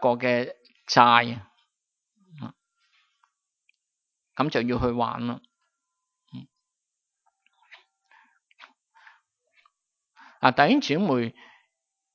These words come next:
欠債呢，我哋中國人呢，就睇得好負面嘅嘛，欠債係唔好聽嗰樣嘢嚟嘅，欠債，呃，但係喺聖經入面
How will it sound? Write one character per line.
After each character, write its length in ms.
欠 320
債 280
呢， 100
我 120
哋 40
中 180
國 180
人 40
呢， 200
就 340
睇 260
得 80
好 60
負 260
面 300
嘅 140
嘛， 240
欠 180
債 280
係 200
唔 220
好 160
聽 220
嗰 120
樣 40
嘢 320
嚟 220
嘅， 60
欠 200
債， 420
呃， 460
但 220
係 200
喺 360
聖 200
經 160
入 100
面 440